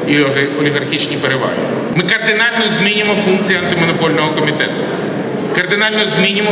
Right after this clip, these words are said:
функції Міністерства економіки і всієї економічної політики уряду. Всі рішення мають бути абсолютно прозорими.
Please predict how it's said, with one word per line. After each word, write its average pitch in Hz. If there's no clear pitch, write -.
функції 190
Міністерства 170
економіки 175
і 185
всієї 202
економічної 185
політики 170
уряду. 131
Всі -
рішення 214
мають 175
бути 185
абсолютно 180
прозорими. 165